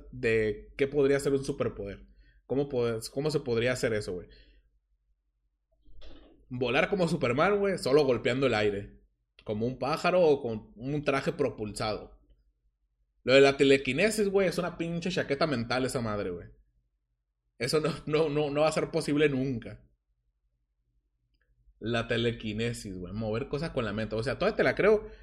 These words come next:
que a lo mejor por las conexiones neuronales o yo qué sé, güey, a lo mejor poder, eh, ¿cómo se dice? Leerle la mente a alguien, güey. Yo qué sé, güey, algo así, güey. Magneto vuela con el magnetismo.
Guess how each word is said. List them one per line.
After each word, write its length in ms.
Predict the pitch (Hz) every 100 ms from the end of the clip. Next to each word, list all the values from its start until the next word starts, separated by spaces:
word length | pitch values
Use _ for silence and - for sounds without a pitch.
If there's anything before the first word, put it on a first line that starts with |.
| - - -
que 60 | 123
a 20 |
lo 80 | 127
mejor 540 | 123 165 202 - - - -
por 140 | 135
las 180 | 139 -
conexiones 680 | 147 131 123 - 135 175 170
neuronales 720 | 143 135 113 95 127 135 127
o 60 |
yo 160 | 120 127
qué 120 | 139
sé, 120 | 147
güey, 220 | 160 120 -
a 60 | 113
lo 100 | 113
mejor 500 | 110 160 185 - - - _ _ _ _ _ _
poder, 540 | - 117 120 123 123 123 113
eh, 420 | 107 104 95 92
¿cómo 160 | - 165
se 100 | 147
dice? 640 | 147 151 117 92 90 - _ _ _ _ _
Leerle 300 | 110 113 143
la 100 | 123
mente 260 | 110 120 131
a 120 | 101
alguien, 420 | 110 110 104 101
güey. 400 | 98 98 95 - _ _ _ _ _
Yo 140 | 131
qué 100 | -
sé, 140 | 147 120
güey, 160 | 101
algo 180 | 113 156
así, 200 | 110 98
güey. 200 | 82 - - _ _ _ _ _ _ _ _ _ _ - - _ _ _
Magneto 540 | 123 120 117 123 131 151
vuela 300 | 143 156 -
con 160 | 139
el 120 | 123 113
magnetismo. 960 | 117 107 110 101 123 127 120 98 95